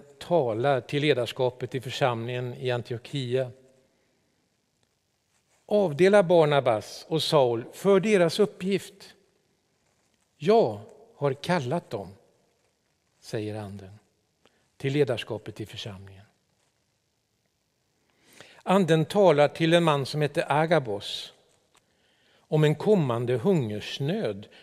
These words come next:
som skulle komma över hela världen, står det. Då samlar församlingen i Antiochia in gåvor och skickar till människor som inte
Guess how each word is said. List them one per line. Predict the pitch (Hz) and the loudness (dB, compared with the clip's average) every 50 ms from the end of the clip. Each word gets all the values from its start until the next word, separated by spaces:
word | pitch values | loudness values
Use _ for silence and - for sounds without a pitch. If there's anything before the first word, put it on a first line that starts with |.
| _ | _
som | _ - 151 139 | _ -6 -6 -6
skulle | - 160 156 143 | -4 -4 -4 -4
komma | - - 214 202 170 143 127 123 | -2 0 0 0 0 0 -2 -4
över | 123 131 131 147 147 | -4 -4 -2 -2 -2
hela | 160 170 156 156 156 | 0 0 2 2 2
världen, | 147 156 151 180 214 185 165 147 127 | 4 4 2 2 0 -2 -4 -6 -6
står | - - 117 117 | -6 -6 -6 -6
det. | 110 120 - _ _ _ _ _ _ _ _ _ _ _ _ _ _ _ _ _ _ _ | -6 -8 -12 _ _ _ _ _ _ _ _ _ _ _ _ _ _ _ _ _ _ _
Då | - 185 175 | 0 2 2
samlar | - 233 240 226 202 190 185 | 4 4 4 6 6 6 6
församlingen | 185 214 180 - 208 185 165 165 165 170 170 | 4 2 4 6 6 6 6 2 2 4 4
i | 170 | 4
Antiochia | 170 165 - 170 160 - - 208 185 180 185 | 4 2 0 -4 -6 -6 -4 -2 4 6 6
in | 185 180 175 165 156 | 6 6 4 2 4
gåvor | 151 190 208 202 165 143 135 131 147 202 233 196 143 120 - | 4 4 6 6 6 6 4 4 4 4 6 6 4 2 -6
och | - - - - - 151 147 | -12 -20 -18 -6 -4 -4 -4
skickar | - - 220 190 - - - 180 156 | 2 2 2 2 0 0 4 4 4
till | - - 175 170 | 4 4 0 2
människor | 180 190 196 185 156 139 131 113 - 180 175 165 143 120 - - - - - - _ _ _ _ _ _ _ _ _ _ _ _ | 4 4 4 4 4 0 -2 -4 0 2 2 4 2 2 0 -6 -20 -20 -20 -20 _ _ _ _ _ _ _ _ _ _ _ _
som | _ - - 165 170 | _ -4 0 2 2
inte | 180 160 - - 156 147 147 147 - | 2 2 2 2 2 4 4 2 0